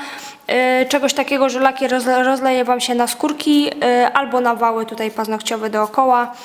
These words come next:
No i wtedy będzie dodatkowa robota, bo trzeba będzie albo to zdjąć, albo wypiłować frezarką. Trzecia metoda, którą chciałabym Wam przedstawić, to podbicie kolorem białym.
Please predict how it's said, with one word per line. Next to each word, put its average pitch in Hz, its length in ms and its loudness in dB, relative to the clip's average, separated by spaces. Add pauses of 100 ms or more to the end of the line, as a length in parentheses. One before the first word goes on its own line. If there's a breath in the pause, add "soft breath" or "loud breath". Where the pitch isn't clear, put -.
(280 loud breath)
No 269 60 2
i 254 40 2
wtedy 247 240 0
będzie 233 240 0
dodatkowa 226 460 -2
robota, 240 400 -2
bo 220 120 -8
trzeba 233 320 0
będzie 226 240 0
albo 262 220 2
to 285 140 -2
zdjąć, 254 340 2
albo 233 380 2
wypiłować 220 520 -2
frezarką. 202 500 -6
Trzecia 302 340 0
metoda, 254 380 -2
którą 247 340 -4
chciałabym 240 580 -2
Wam 226 160 -6
przedstawić, 233 540 -6
to 392 120 -4
podbicie 269 440 -2
kolorem 233 440 -2
białym. 202 360 -6